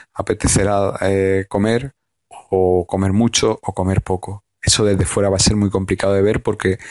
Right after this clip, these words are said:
es una decisión que tú tomas prácticamente sobre la marcha, al instante, y perfectamente en un momento determinado te puedes dar mucha comida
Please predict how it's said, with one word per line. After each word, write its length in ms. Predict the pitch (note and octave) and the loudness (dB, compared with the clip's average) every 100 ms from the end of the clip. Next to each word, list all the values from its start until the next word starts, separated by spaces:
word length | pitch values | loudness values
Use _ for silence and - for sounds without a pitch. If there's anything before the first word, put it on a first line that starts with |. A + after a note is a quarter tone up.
| - - - | -16 -16 -4
es 160 | F#2 A#2 | -2 0
una 100 | G#2 | 2
decisión 340 | G#2 G#2 G#2+ | 2 2 0
que 120 | G#2 | 0
tú 100 | G2+ | 2
tomas 480 | G2 G2 A#2 G#2+ G2+ - - - | 2 0 0 -2 -4 -10 -20 -12
prácticamente 580 | - F#2+ - G2 A2 A2 | -4 0 2 0 0 0
sobre 220 | - G2+ | 2 2
la 80 | F#2 | 2
marcha, 380 | A2 A2+ - F#2 | 0 -2 -2 0
al 80 | F#2+ | 0
instante, 360 | F#2+ A2+ G2+ | 2 0 0
y 40 | F#2+ | -2
perfectamente 560 | - - - A2+ A2 | -2 -2 0 0 0
en 40 | G#2 | 0
un 60 | |
momento 300 | G#2+ G#2+ A2 | 0 0 0
determinado 440 | G#2 G2+ G2+ G#2+ G#2 | 0 0 0 0 0
te 120 | G2 | 0
puedes 240 | G2+ G2+ | 2 2
dar 160 | G#2+ G2+ | 2 0
mucha 400 | G2+ A2+ - G#2+ | 2 0 0 0
comida 400 | G2+ G#2 A2+ | 2 2 0